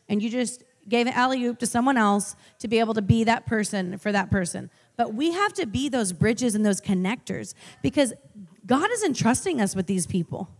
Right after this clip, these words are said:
It's important. It is very important. These are his sons and daughters. If you, you know, maybe you don't have a child, but I think most of us, does everybody in here have a sibling?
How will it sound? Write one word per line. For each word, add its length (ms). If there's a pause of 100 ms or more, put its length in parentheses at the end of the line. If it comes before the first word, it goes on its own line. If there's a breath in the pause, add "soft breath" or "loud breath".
(440 soft breath)
It's 180
important. 840 (320)
It 100
is 300
very 400
important. 400
These 180
are 60
his 220
sons 360
and 180
daughters. 520 (1600 soft breath)
If 160
you, 300 (320)
you 120
know, 300 (640)
maybe 200
you 100
don't 220
have 360 (160)
a 140
child, 720 (340 soft breath)
but 160
I 80
think 220
most 380
of 120
us, 240
does 100
everybody 260
in 60
here 100
have 140
a 40
sibling? 600